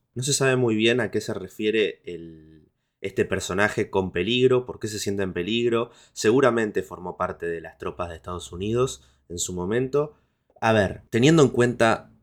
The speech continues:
ya adelantándome a sus pensamientos y todo eso, quizás se siente en peligro por el hecho de que el tipo es un racista total, es una mierda, entonces yo creo que puede estar ligado a que hoy en día lo que son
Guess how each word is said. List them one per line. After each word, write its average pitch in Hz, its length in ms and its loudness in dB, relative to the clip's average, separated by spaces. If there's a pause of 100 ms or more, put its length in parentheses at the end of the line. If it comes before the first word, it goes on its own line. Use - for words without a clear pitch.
(120)
ya 104 200 4
adelantándome 98 600 4
a 98 40 2
sus 95 140 -6
pensamientos 98 800 -2
y 95 60 -6
todo 110 240 0
eso, 120 460 -2 (300)
quizás 135 340 -2
se 127 80 -2
siente 123 300 -2
en 110 120 0
peligro 113 480 0
por 95 140 0
el 95 140 4
hecho 113 320 0
de 98 180 2
que 110 360 0 (160)
el 101 120 -4
tipo 160 160 -2
es 131 100 -2
un 95 80 0
racista 95 340 -8
total, 104 480 -4 (580)
es 120 160 -6
una 92 160 -6
mierda, 110 520 2
entonces 123 420 -2
yo 110 120 -2
creo 117 280 0
que 117 400 -4 (500)
puede 120 160 0
estar 117 220 -2
ligado 110 540 2
a 92 180 -8
que 98 120 0
hoy 110 140 4
en 104 140 -2
día 107 400 0 (520)
lo 104 200 -2
que 104 100 0
son 101 380 2